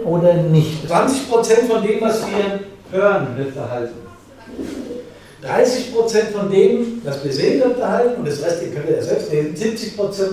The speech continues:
von dem, was wir sagen. Siebzig bis neunzig Prozent von dem, was wir fühlen, wird behalten. Und neunzig Prozent von dem, was wir selbst tun, behalten wir. Das ist auch einer der Gründe, warum ihr Fälle bearbeiten müsst bei mir.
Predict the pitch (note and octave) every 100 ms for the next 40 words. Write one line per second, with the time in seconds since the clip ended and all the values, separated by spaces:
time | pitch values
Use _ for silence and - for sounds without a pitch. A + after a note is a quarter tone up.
0 | F#3+ E3+ D#3+ D#3+ D#3+ - C3+ C3 D#3 G3+
1 | A#3 - - - - - - B3+ C4+ -
2 | B3+ A#3+ - - - F#3+ G3 A3 C4 -
3 | - - - D#3 - G3 G3+ F#3+ E3 F3+
4 | F3 F3 E3+ - - A#3+ D#4 D4+ B3+ A#3
5 | - - - - - - - - - E3
6 | E3+ D3+ D#3 G3+ - - - - - D3
7 | D#3 F#3+ G3 F#3+ F3+ E3 - F3+ F3+ F3+
8 | D#3 D#3 D3+ D3+ D3+ - B2 - - C3+
9 | B2+ A#2+ A#2 G#2+ A2+ G#2+ G#2 G#2 F#2+ F#2+
10 | - - - A#2 C3 C3 D3 E3 D3+ -
11 | D3 F#3+ F3 - D3+ C#3 C3+ E3+ F#3+ G3+
12 | - D3 D3 C#3 C3+ C3+ C#3 - - C#3+
13 | C#3+